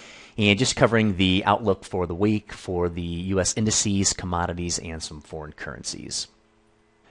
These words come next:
And looking here at the big cap stocks in the S and P five hundred, represented here by the E S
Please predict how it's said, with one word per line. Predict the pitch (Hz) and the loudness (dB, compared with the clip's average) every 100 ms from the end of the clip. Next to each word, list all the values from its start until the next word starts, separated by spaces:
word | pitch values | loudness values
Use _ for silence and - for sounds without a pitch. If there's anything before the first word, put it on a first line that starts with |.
| _ _ _ _ _ _ - | _ _ _ _ _ _ -4
And | 170 156 | 4 6
looking | 160 196 147 | 6 2 2
here | 107 123 123 120 | 2 4 6 6
at | 120 104 101 98 | 2 2 2 0
the | |
big | 95 101 | 0 -2
cap | - 101 98 | 0 -2 -2
stocks | - 110 98 101 - - | -2 0 2 2 0 -4
in | 101 87 | -4 -4
the | 87 | -2
S | 90 - | -2 -4
and | 87 | -10
P | - 90 | -8 -8
five | - 87 85 | 0 2 2
hundred, | - 92 87 85 85 | 0 -6 -4 -4 -6
represented | 87 85 87 87 85 85 | -6 -8 -6 -6 -6 -6
here | 85 | -6
by | 85 82 | -4 -4
the | 82 90 | -6 -6
E | 82 | -4
S | 80 - - | -4 -4 -8